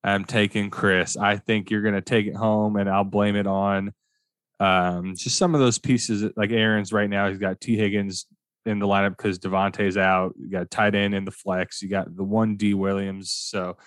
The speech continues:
just you add, add a fuller strength lineup, Chris, I think you're gonna be able to eke this one out.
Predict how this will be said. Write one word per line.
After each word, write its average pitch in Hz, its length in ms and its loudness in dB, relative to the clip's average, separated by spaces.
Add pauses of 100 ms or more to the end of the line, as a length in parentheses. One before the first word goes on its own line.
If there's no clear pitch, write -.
(800)
just 123 360 -4
you 139 140 0
add, 143 260 4
add 135 140 4
a 120 80 2 (180)
fuller 135 260 2
strength 107 420 -4
lineup, 92 360 -6
Chris, - 420 -8
I 95 120 -12
think 95 240 -12
you're 95 160 -10
gonna 90 200 -12
be 95 140 -10
able 90 180 -8
to 92 60 -14
eke 90 240 -14
this - 180 -20
one 87 140 -20
out. - 140 -20